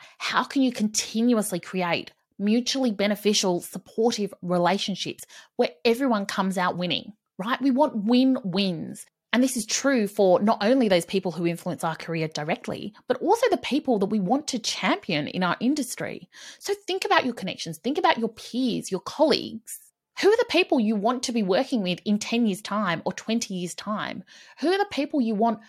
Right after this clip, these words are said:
valuable relationships that are based on trust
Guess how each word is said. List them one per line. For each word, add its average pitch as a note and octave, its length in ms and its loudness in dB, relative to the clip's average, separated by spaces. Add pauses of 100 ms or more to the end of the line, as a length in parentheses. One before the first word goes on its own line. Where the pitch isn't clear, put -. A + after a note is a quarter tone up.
(200)
valuable G#3+ 880 4
relationships F#3 800 0
that A#3 140 -4
are - 20 -4
based B3 480 -2 (100)
on G#3 120 0
trust - 680 0